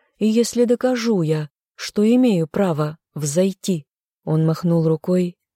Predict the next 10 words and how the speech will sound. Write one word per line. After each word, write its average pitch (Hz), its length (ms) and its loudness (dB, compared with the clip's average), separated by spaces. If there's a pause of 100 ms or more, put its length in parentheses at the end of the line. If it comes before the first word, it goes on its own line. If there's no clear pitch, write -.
и 156 80 -8
живое 165 420 2
пламя 175 460 -2 (280)
поднялось 165 600 0
с - 60 -8
гудением, 151 640 -4
расчищая 151 640 -6
путь - 480 -8
к - 100 -20
помосту, 165 640 -4